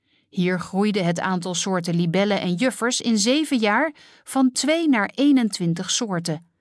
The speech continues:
waaronder de venwitssnuitlibel. Natuurbegraafplaats Huis ter Heide, vlakbij Tilburg. Bomen die beeldbepalend zijn voor het bos,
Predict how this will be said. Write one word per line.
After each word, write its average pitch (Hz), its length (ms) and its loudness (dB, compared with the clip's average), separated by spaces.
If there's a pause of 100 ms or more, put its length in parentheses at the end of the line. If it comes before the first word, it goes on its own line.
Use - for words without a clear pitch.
(220)
waaronder 190 640 2 (320)
de 240 180 -2
venwitssnuitlibel. 180 2000 0 (2000)
Natuurbegraafplaats 247 1040 0
Huis 165 260 0
ter 175 180 -2
Heide, 170 440 0
vlakbij 220 440 -4
Tilburg. 170 720 -4 (720)
Bomen 214 480 4
die 185 140 0
beeldbepalend 208 800 0
zijn 214 280 0
voor 170 220 -4
het 156 140 -2
bos, - 380 -2